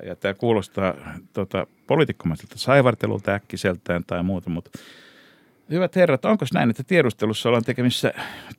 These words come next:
tiedustelussahan on sama kantasana tieto. Silloin on tekemissä juuri niiden asioiden kanssa, josta ei tiedetä, että onko sitä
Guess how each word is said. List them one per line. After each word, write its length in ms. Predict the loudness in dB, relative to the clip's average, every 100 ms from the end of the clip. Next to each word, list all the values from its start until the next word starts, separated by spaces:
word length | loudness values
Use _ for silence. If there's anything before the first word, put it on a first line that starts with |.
| _
tiedustelussahan 840 | 0 4 4 2 -2 -4 -4 -6 -4
on 80 | -2
sama 260 | 0 0
kantasana 600 | 2 2 2 -2 -4 -4
tieto. 340 | -2 -4 -4 -12 _ -20 -20 -20 -6
Silloin 240 | 0 2
on 80 | 2
tekemissä 380 | 0 0 0 2
juuri 180 | 4 6
niiden 220 | 6 4
asioiden 360 | 2 2 0
kanssa, 220 | 0 -2 -4
josta 220 | 2 4
ei 120 | 4
tiedetä, 380 | 4 4 4 0
että 200 | 0 2
onko 200 | 2 -2
sitä 280 | -8 -6